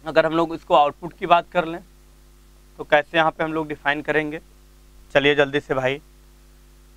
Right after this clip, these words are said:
तो output इसमें हम लोग क्या लेंगे, सबसे पहले आपसे मांगेगा, ठीक है, enter the, enter the, क्या मांगेगा आपसे भाई?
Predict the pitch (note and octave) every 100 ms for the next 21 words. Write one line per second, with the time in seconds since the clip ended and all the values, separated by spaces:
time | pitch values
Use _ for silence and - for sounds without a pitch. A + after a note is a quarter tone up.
0 | - F3 E3+ - F3 - G3+ G3 G3 F#3+
1 | F3+ F#3 F#3+ F#3 F#3 F3 - F3+ F3 F3
2 | E3+ F3 D#3+ E3 E3+ F3 F3 - _ _
3 | _ F#3+ G3 F3 E3 D#3 F3+ E3+ E3 E3
4 | F3 _ _ _ _ - _ _ _ -
5 | _ - _ - - - _ _ - -
6 | - D3+ D3+ E3+ E3 D3+ D#3 D#3+ - _
7 | _ _ - - - - - - - -
8 | - - - _ - _ _ _ _ E3
9 | D#3+ D#3+ E3+ E3 E3 - E3 D#3+ E3